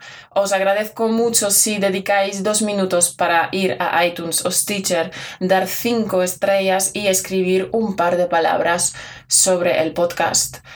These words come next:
Ah, no os estreséis, puede ser en español, puede ser en vuestra propia lengua materna,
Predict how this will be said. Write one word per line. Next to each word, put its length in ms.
Ah, 480
no 120
os 80
estreséis, 640
puede 260
ser 160
en 80
español, 580
puede 200
ser 180
en 200
vuestra 480
propia 400
lengua 420
materna, 680